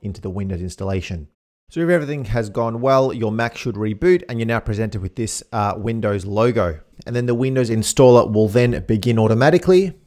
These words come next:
And we're now presented with the standard, uh, Windows start setup screen where you select your language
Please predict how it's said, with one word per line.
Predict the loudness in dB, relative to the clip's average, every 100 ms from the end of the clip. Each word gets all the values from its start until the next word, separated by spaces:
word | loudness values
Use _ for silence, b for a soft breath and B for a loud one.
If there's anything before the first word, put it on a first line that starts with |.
| _ _ _ _ -6
And | -2
we're | 2
now | 2 2
presented | 0 0 -2 -2
with | -6
the | -6
standard, | -6 -2 0 0 -2 -6
uh, | -2 0 0
Windows | -2 -2 0 0 2 -2 -6 -12
start | -2 -2 0
setup | -2 -2
screen | -4 -6 -4 -6 B B B
where | -2 -2
you |
select | -2 -2 -2 -2
your | -4
language | 0 0 2 0 0